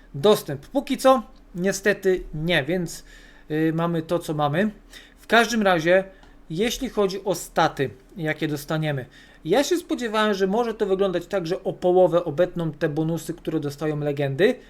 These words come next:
ale jest dużo lepiej. Ponieważ niektóre staty się w ogóle nie zmieniły, e, tak jak na przykład atak, H P czy defense, tak samo jak w przypadku legend,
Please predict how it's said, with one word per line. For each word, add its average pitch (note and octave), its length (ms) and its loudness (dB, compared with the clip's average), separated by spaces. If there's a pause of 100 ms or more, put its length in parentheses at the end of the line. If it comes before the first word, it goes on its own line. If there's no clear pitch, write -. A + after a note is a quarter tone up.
(320)
ale G3+ 200 0
jest F#3+ 160 -2
dużo F3+ 240 2
lepiej. E3+ 380 4 (560)
Ponieważ A#3+ 460 2
niektóre A3 380 2
staty C4+ 320 0
się C#4 140 -4
w B3 80 -2
ogóle G#3 200 2
nie E3 120 0
zmieniły, D3+ 400 -4 (180)
e, F3 180 -2
tak F3+ 260 -2
jak E3+ 140 -2
na E3+ 100 -4
przykład D#3+ 460 -2 (340)
atak, G#3+ 440 2
H D#3 380 -4
P A3 160 -2
czy E3+ 640 0 (180)
defense, G#3 580 -2 (400)
tak - 160 2
samo G#3+ 220 0
jak G#3 100 2
w - 40 -18
przypadku - 380 -2
legend, F#3+ 440 4